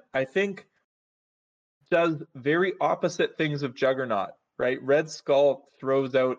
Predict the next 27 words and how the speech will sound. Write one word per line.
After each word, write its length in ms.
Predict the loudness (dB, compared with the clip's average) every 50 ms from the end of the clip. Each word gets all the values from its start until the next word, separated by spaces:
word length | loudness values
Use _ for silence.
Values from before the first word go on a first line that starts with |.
| -6 -8
a 60 | -8
stupid 580 | -6 -6 -8 -6 -4 -2 -2 -2 0 0 0
amount 340 | 2 2 2 0 0 0 -2
of 120 | -4 -6 -6
damage, 600 | -4 -2 -2 -2 -2 -4 -8 -10 -10 -16 -20 _ _ _ -6 -4
is 180 | -4 -4 -6
probably 360 | -6 -2 -2 0 2 0 0
kind 260 | 0 0 -2 -2 0 0
of 100 | 0 2
the, 180 | 2 0 0 0 -2
the 100 | -2 -2
new 320 | -2 -2 0 2 2 2 0
Corvus 720 | -2 -8 -2 0 2 4 4 4 2 0 -2 -2 -4 -6
in 120 | -8 -10 -10
terms 360 | -6 -4 -4 -4 -4 -4 -4
of 100 | -4 -4
the 100 | -4 -4
five 400 | -4 -2 0 0 2 2 0 -2
threat 360 | -4 -4 -2 0 0 -2 -2 -4
that 140 | -6 -6 -6
can 240 | -8 -10 -10 -8 -4
just 380 | -4 -4 -4 -4 -8 _ _
kill 340 | -10 -4 0 2 2 2 2
anything 580 | 0 -2 0 -2 -2 -4 -2 -2 -2 -2 -2 -4
in 120 | -6 -6
its 220 | -6 -6 -8 -10 -6
sight. 320 | -2 -2 0 -2 -2 -6